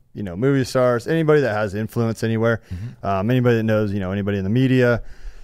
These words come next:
Speaker 1: that's generally, like, the gist of it. Um, other than that, it's reaching out to the politicians of the judicial, uh, Judiciary Committee on the, in the Senate. So it's the Senate that we need,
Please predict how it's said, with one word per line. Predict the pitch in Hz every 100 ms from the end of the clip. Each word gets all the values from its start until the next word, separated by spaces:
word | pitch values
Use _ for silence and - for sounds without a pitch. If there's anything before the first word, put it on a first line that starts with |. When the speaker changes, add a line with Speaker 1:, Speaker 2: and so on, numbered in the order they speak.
| -
Speaker 1:
that's | 165 120
generally, | 147 139 135
like, | 123 110
the | 104
gist | 92 123 -
of | 131 123
it. | 131 -
Um, | 107 101 92 -
other | 127 135
than | 127
that, | 117 117
it's | 104 - - - -
reaching | 135 135 135
out | 123
to | 123
the | 110
politicians | 117 117 113 117 - 120 107
of | 104
the | 101
judicial, | 98 110 - 110 -
uh, | 101
Judiciary | 95 107 107 113 107
Committee | 113 110 110 101
on | 87 101
the, | 95 -
in | 110
the | 92
Senate. | - 117 82 - 95
So | - 104 92
it's | 87 -
the | 107
Senate | 135 131 110
that | 107
we | 101
need, | 98